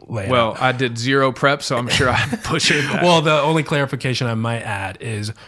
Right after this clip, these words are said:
Speaker 1: fours and ones can still be Christians. So we're
Speaker 2: Mm-hmm.
Speaker 1: not talking just about complete gospel abandon
Speaker 2: Sure.
Speaker 1: liberalism.
Speaker 2: Yeah.
Speaker 1: Uh, although
Speaker 2: It's possible to be a one and not be a Christian.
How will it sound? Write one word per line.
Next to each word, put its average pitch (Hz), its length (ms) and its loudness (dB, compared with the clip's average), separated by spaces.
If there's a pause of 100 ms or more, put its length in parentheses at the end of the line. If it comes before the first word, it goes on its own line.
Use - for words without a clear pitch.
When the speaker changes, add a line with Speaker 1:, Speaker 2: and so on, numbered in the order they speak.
(100)
Speaker 1:
fours 196 360 4
and 151 120 2
ones 147 220 0
can 123 140 -2
still 123 200 -2
be 104 80 -8
Christians. - 720 -8
So - 100 0
we're 185 100 6
Speaker 2:
Mm-hmm. 131 60 4
Speaker 1:
not 143 240 4
talking 131 400 0
just 117 160 -2
about 107 280 -2
complete 117 420 -2
gospel 113 440 -2
abandon 101 680 -4
Speaker 2:
Sure. 131 260 4
Speaker 1:
liberalism. 101 720 -4
Speaker 2:
Yeah. 139 180 2 (180)
Speaker 1:
Uh, 170 120 0 (100)
although 147 560 2
Speaker 2:
It's - 140 -2
possible 180 360 4
to 160 40 4
be 160 100 6
a 156 60 6
one 151 180 4
and 139 100 0
not 170 160 4
be 127 120 2
a 107 40 -2
Christian. - 500 -6